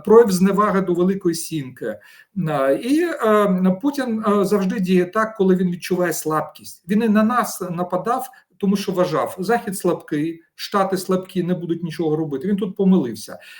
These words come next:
Нас теж він вважав слабкими, да, і думав, що достатньо маленької спецоперації і, і, і вистачить для того, щоб перемогти Україну. Теж помилився. Але, е, от коли він бачить та-, такі, е,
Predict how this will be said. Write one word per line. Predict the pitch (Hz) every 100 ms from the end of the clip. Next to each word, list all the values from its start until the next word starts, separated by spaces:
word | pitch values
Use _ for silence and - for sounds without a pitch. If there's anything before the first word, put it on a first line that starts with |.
| -
Нас | 165 190 190
теж | 226 220 -
він | 180
вважав | 156 151 135
слабкими, | - 127 - - 220 214 196 180 - - -
да, | 160 147
і | 143 151 143 143
думав, | 156 175 165
що | - 156 135 131 127
достатньо | 151 - 165 - 135 120 - _
маленької | 185 165 185 185 147 160
спецоперації | 143 - 139 160 151 202 240 - 202 190 180 170
і, | 180 170
і, | 170 196
і |
вистачить | 170 214 - 151 151
для | 151
того, | 151 185 160
щоб | - 143 139 135 - - -
перемогти | 151 151 - 160
Україну. | 139 - 135 123 131
Теж | 262 262
помилився. | - 180 147 107 98 - _ _ - - - -
Але, | 175 220
е, | 247 233 208
от | 202 202 202 202
коли | 214 220 220 202 180
він | 196 185
бачить | 196 185 185
та-, | - 185
такі, | 196 190 196 185
е, | 156 151 180 156